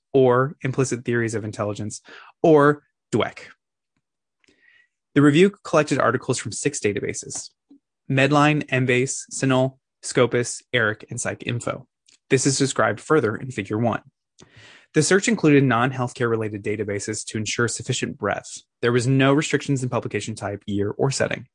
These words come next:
The search was conducted on the fifteenth of July, twenty twenty,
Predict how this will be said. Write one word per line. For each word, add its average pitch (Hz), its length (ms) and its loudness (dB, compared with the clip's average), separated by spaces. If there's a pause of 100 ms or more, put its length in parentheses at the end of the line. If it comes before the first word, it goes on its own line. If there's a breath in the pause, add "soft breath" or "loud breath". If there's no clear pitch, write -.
(580 soft breath)
The 135 80 2
search 147 220 4
was 143 140 2
conducted 127 640 0
on 123 80 0
the 117 80 -6
fifteenth 143 340 -2
of 147 80 0
July, 113 460 0
twenty 117 240 -6
twenty, 101 400 -10